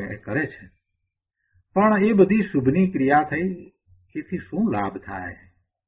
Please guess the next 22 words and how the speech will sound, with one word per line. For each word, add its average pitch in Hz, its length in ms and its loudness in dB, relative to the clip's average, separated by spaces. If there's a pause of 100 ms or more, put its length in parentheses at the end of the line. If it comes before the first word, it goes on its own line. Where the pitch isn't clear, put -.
(1400)
અને 113 160 -8 (320)
આ 101 160 -6
પાંચ 123 280 0
સમિતિની 120 520 -4
વાત 117 180 -2
કરી 110 300 -4
એ 123 100 2
જ 120 60 -8
રીતે 113 280 -4 (140)
આગળ 101 280 -8
કહે 107 160 -6
છે 139 180 -8
કે - 100 -6
આ 127 140 2
પ્રમાણે 151 440 -2
ત્રણ 139 320 -2
ગુપ્તી 156 520 -2
અને 135 120 0
પાંચ 143 300 0
સમિતિનું 139 580 -6 (480)
સાવધાની 117 640 0
ભર્યું 127 320 0